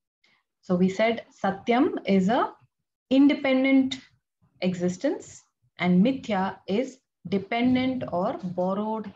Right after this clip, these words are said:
existence. So we used the example of the pot and the clay.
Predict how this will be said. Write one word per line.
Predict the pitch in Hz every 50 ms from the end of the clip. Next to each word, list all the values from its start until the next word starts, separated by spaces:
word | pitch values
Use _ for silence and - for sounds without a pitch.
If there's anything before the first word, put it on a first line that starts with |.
| - -
existence. | 180 175 - - 165 156 - - - 156 151 139 - 113 - - _ _ _ _ _ _ _ _ _ _ _ _ _ _ _ _ _ _ _ _ _
So | _ 311 294
we | 262 277 269
used | 269 277 294 277 262 262
the | 294 269
example | 247 214 190 208 220 214 220 214 247 247 240
of | 214 202 196 -
the | - 294 392 494 - _ _ _ _ _ _ _
pot | - 220 214 220 226 226 226 - - - - - - - -
and | - 190 190 190
the | 226 226
clay. | - 196 170 - - _